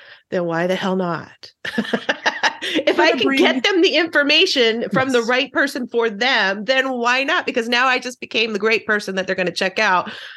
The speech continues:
Speaker 1: 'cause they're
Speaker 2: Mm-hmm.
Speaker 1: like, "Well, who else does she know? Who else is she gonna send me to?"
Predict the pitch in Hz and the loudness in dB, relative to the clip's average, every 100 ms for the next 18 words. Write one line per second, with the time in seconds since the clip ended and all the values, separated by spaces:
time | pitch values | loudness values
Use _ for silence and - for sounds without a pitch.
0 | - _ - 190 147 185 247 196 170 196 | -20 _ -4 0 2 4 2 0 0 0
1 | 185 285 - 240 - 165 165 143 131 _ | 2 -2 -4 -6 -4 -6 -6 -6 -8 _
2 | _ 233 220 233 381 - 208 - 170 160 | _ -4 -2 -2 -2 -4 -6 -2 -2 -2
3 | 165 - 175 175 - - | -6 -10 -10 -12 -10 -4